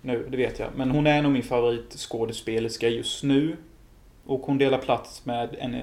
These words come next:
Anne Hathaway. Och jag vet inte riktigt varför jag gillar J-Lo så mycket. Jag kan tycka att hon framstår som ganska falsk i media. Jag tycker att, eh, allting hon säger och alla tweets och sånt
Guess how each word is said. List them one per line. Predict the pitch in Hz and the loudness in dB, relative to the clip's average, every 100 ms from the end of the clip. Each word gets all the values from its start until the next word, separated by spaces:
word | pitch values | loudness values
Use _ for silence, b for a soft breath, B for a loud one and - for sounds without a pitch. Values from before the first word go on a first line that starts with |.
| - | -8
Anne | - 131 120 | 0 2 2
Hathaway. | 120 117 - - - - B B B B B B B B - | -4 -10 -10 -14 -14 -18 B B B B B B B B -18
Och | - - - | -16 -16 -4
jag | 202 208 | 8 8
vet | 226 | 10
inte | 208 | 8
riktigt | 170 135 | 8 10
varför | 123 110 135 | 10 10 6
jag | 127 | 2
gillar | 127 123 117 | 4 2 4
J-Lo | 127 120 113 | 4 4 2
så | 110 127 | -2 -4
mycket. | 123 - 127 131 | -4 -2 0 2
Jag | 135 | 0
kan | 156 | -2
tycka | 170 156 | -2 0
att | 139 | 0
hon | 143 | 0
framstår | 135 - - 127 - 123 | -4 2 2 2 -2 -4
som | 113 127 127 | -4 -4 2
ganska | 127 123 120 - 117 113 117 - - - - - - - - - | 4 4 0 2 2 2 -2 -12 -20 -20 -20 -20 -20 -20 -8 8
falsk | 131 208 - - - | 8 8 0 -10 -10
i | 139 | -2
media. | 127 117 120 - - - | 0 4 2 0 -8 -2
Jag | 127 | -2
tycker | 139 123 127 | -2 2 4
att, | 117 110 - | 4 2 -2
eh, | 123 117 127 - | 0 2 0 2
allting | 117 120 143 | 4 4 2
hon | 123 110 | -2 -2
säger | - 113 113 131 139 | 0 0 2 2 4
och | 123 113 | 6 6
alla | 117 | 4
tweets | 113 - 131 127 | -2 -4 -2 -2
och | 170 | -4
sånt | 190 175 | -4 -6